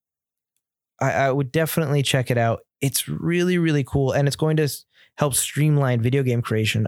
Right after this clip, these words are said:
a lot. Uh, a, a huge amount of time goes into creating characters. You know, that's, imagine drawing the most realistic person you can. Now imagine drawing them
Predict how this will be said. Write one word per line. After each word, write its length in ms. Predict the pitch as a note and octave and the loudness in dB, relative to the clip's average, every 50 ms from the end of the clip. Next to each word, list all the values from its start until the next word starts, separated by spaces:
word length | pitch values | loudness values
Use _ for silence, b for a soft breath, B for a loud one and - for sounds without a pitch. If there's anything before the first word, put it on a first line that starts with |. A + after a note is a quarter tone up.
| - - | -4 -4
a 120 | - B2+ A#2 | -2 -2 0
lot. 720 | A2 A2 A2 A2 A2 A2+ A2+ A2 G#2 G2 - - - - B B B B B B B B B _ - | 0 0 0 0 0 2 2 2 0 0 -2 -4 -8 -14 B B B B B B B B B _ -4
Uh, 340 | A#2 G#2+ G#2 - - G2 G2+ - _ - | -2 0 0 0 0 -2 -4 -4 _ -8
a, 100 | - - - | -8 -4 -4
a 80 | A#2+ | -4
huge 400 | A#2+ - - - - F#3+ F#3 E3 | -4 -4 -4 -2 0 0 0 2
amount 180 | E3+ E3 D#3 C#3+ | 0 0 0 0
of 60 | C#3 | 0
time 300 | - - C#3+ B2+ A#2+ A#2+ | -2 0 0 0 2 2
goes 160 | A#2 A#2 G#2+ | 0 0 0
into 100 | A#2+ A#2 | 0 -2
creating 340 | A2+ - B2+ A#2+ G#2+ G#2+ A2 | -2 -2 -2 -2 0 0 -2
characters. 600 | G#2 - G#2+ G2+ G2+ - - - B2 - - - _ _ _ _ _ _ _ _ _ _ _ _ _ _ _ _ _ _ _ _ _ _ _ _ - - | 0 -2 -2 -2 -2 -4 -4 -4 -4 -6 -8 -12 _ _ _ _ _ _ _ _ _ _ _ _ _ _ _ _ _ _ _ _ _ _ _ _ -12 -6
You 140 | - A2+ G#2 | -2 -2 0
know, 140 | F2 F2 E2+ | 0 -2 -2
that's, 520 | F2 B2 A#2+ A2 - - - - - - _ _ _ _ _ - D#3+ | 0 0 -2 0 -2 -2 -4 -4 -6 -10 _ _ _ _ _ -6 -2
imagine 460 | D#3 D3 D3 D3+ D3 C#3 D3+ C#3+ C3+ | 0 0 2 0 2 2 0 0 2
drawing 400 | A#2 B2+ C3 C#3 C#3 C3+ B2+ A#2+ | 2 0 0 0 0 0 0 0
the 60 | A#2+ | 0
most 200 | A#2 A2+ A2 A#2+ | 0 0 -2 -2
realistic 460 | B2+ C3 B2+ B2 A#2+ - - A2+ - | 0 0 0 0 0 -2 -4 -6 -4
person 300 | - B2 A#2 - - A2+ | -2 -2 -2 0 0 0
you 100 | A2+ A2 | 0 0
can. 260 | - - B2+ A#2 A2 | 0 0 0 2 2
Now 160 | A2 A2 A2 G#2+ | 2 2 2 2
imagine 400 | A2 A2+ A2+ A2 A2 A2+ A2 G#2+ | 2 2 2 2 2 2 2 2
drawing 400 | A2+ A#2 A2+ A2+ A2 A2 G#2+ G#2+ | 2 0 0 2 0 0 2 2
them 220 | G#2 G#2+ G#2+ | 2 0 0